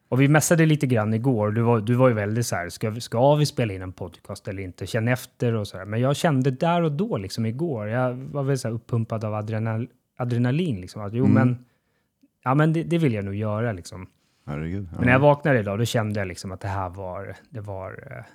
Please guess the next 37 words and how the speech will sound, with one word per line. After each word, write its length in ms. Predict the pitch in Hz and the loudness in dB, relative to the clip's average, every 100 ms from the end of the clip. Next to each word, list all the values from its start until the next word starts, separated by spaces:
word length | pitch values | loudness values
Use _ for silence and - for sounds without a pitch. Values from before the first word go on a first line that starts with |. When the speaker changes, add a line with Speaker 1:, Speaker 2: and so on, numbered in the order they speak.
| _ _ - | _ _ -8
Speaker 1:
eh, 160 | 131 | -6
det 160 | 127 139 | -4 0
var, 200 | 135 131 | 4 4
det 100 | 139 | 4
var, 400 | 143 139 139 143 - | 4 6 4 0 -4
det 140 | 156 156 | -4 0
var 100 | 165 | 2
en 60 | |
jobbig 280 | 165 156 160 | 2 2 0
känsla. 460 | - 101 92 95 95 - _ - | -2 -4 -6 -10 -10 -14 _ 0
Speaker 2:
Ja. 120 | 87 | 2
Speaker 1:
Och 280 | 85 101 110 - _ _ _ | 4 2 0 -6 _ _ _
kom 160 | - 127 | 0 0
ihåg 400 | 117 117 117 107 _ _ _ _ _ _ _ | 2 0 -2 -4 _ _ _ _ _ _ _
de 140 | 131 127 | 2 4
var 100 | 151 | 4
ju 60 | |
på 120 | 147 | 4
stranden, 760 | 139 - 170 180 127 92 87 113 - _ - | -2 0 0 2 0 -2 -8 -12 -16 _ -10
eh, 640 | 107 101 101 101 - 127 | -6 -6 -6 -10 -12 -12
mina 260 | 120 110 110 | -6 -4 -2
bo-, 160 | - | -4
så 100 | - | 0
jag 80 | 131 | 2
var 80 | 139 | 2
ensam 340 | 147 131 147 | 0 0 0
hemma. 260 | 127 95 98 | 0 -2 -6
Så 100 | 127 | -4
barnen 460 | 120 135 139 139 131 | 0 0 2 0 0
och, 160 | 127 | -2
och, 360 | 131 117 117 117 | -4 -6 -8 -10
och 60 | |
frun 280 | - 120 107 | -8 -6 -4
var 80 | 104 | -4
ju 60 | 104 | -6
på 100 | 110 | -10
stranden. 600 | - 131 127 98 95 | -2 0 0 -2 -6